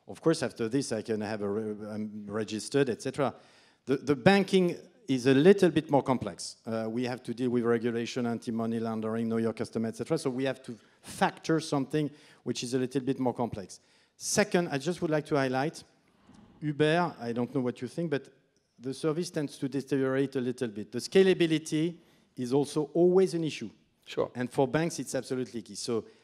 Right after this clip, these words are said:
Speaker 1: I'm very positive
Speaker 2: If I, if
Speaker 1: on
Speaker 2: I may, if you listen to what they say, they say today the service goes down because of human being. In five years, we'll be automated cars. So
Speaker 1: We'll,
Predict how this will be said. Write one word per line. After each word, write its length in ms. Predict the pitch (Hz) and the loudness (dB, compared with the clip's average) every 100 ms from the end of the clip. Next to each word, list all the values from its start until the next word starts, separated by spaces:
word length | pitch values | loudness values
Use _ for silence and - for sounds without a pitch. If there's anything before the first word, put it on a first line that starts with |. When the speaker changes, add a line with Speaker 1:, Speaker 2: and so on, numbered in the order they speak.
| _ _ | _ _
Speaker 1:
I'm 180 | 127 131 | -2 -2
very 360 | 117 151 220 214 | 4 8 8 8
positive 420 | 190 156 156 151 | 6 4 0 4
Speaker 2:
If 60 | |
I, 180 | 139 147 - | 2 2 -6
if 120 | 135 | -2
Speaker 1:
on 80 | 143 | 0
Speaker 2:
I 80 | 120 | 0
may, 300 | 123 139 107 | -2 -2 -2
if 180 | 117 - | -4 -6
you 60 | 107 | -6
listen 320 | 110 120 113 | -2 -2 -4
to 80 | 113 | 0
what 180 | 101 98 | 0 0
they 120 | 95 | -4
say, 320 | - 135 127 | 4 4 4
they 120 | 101 | -2
say 160 | 98 101 | -4 -4
today 380 | - - 117 110 | -4 -8 0 0
the 120 | 101 | 0
service 360 | - 107 104 | -2 -2 -2
goes 200 | 107 92 | -2 -2
down 240 | 113 113 101 | 2 0 0
because 240 | 95 101 92 | -4 -4 -4
of 80 | |
human 260 | 101 101 95 | -4 -6 0
being. 240 | 110 120 | 0 0
In 80 | 98 | -2
five 320 | 92 104 101 | -2 0 0
years, 200 | 104 107 | 0 -2
we'll 160 | 98 101 | -2 -2
be 60 | 101 | -2
automated 480 | 98 98 92 98 | 0 -2 -2 -8
cars. 440 | - 104 90 92 110 - | 2 4 4 0 -8 -18
So 320 | - - 110 107 | -2 6 6 8
Speaker 1:
We'll, 180 | 196 | 4